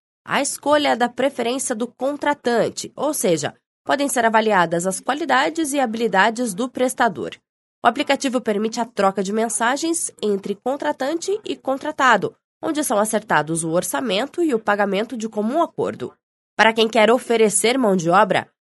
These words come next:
basta baixar o aplicativo e se cadastrar como disponível para ser contratado.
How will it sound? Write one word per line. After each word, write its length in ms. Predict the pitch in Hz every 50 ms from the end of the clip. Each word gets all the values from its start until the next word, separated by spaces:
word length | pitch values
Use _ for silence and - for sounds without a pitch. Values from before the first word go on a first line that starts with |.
| -
basta 420 | 151 165 196 208 214 214 - 226 220
baixar 600 | 196 175 190 220 302 311 - - - 220 226 254
o 80 | 285 285
aplicativo 760 | 277 - - 226 226 214 190 185 - - - 269 254 269 - - -
e 80 | 175
se 160 | 170 - - 165
cadastrar 720 | - 196 202 208 220 233 226 - - 208 196 196 202 -
como 300 | - - 190 185 175 170
disponível 680 | 160 - 285 311 - - 285 262 247 262 277 277 277
para 220 | 277 247 233 220 220
ser 240 | 220 - 247 254 -
contratado. 800 | - - 285 330 339 392 370 349 349 208 120 123 - - -